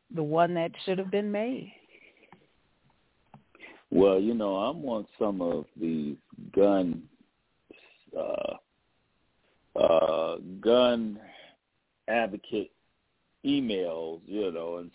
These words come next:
Speaker 2: so, uh, some of these groups, and so I just sit back and watch how, you know, the conversations were talking about how he's a hero, he's an American hero, and,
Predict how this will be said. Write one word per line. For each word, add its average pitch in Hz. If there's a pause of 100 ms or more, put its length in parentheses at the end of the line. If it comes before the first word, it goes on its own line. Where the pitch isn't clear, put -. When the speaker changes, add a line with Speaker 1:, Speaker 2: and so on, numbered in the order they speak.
Speaker 2:
so, 80 (1040)
uh, 87 (100)
some 131
of 107
these 92
groups, 120 (1120)
and 95
so 90
I 127
just 82
sit 98
back 90
and 82
watch 98 (600)
how, 82 (260)
you 104
know, 71
the 78
conversations 90
were 80
talking 82
about 78 (880)
how 80
he's 95
a 82
hero, 80
he's 85
an 80
American 87
hero, 78
and, 76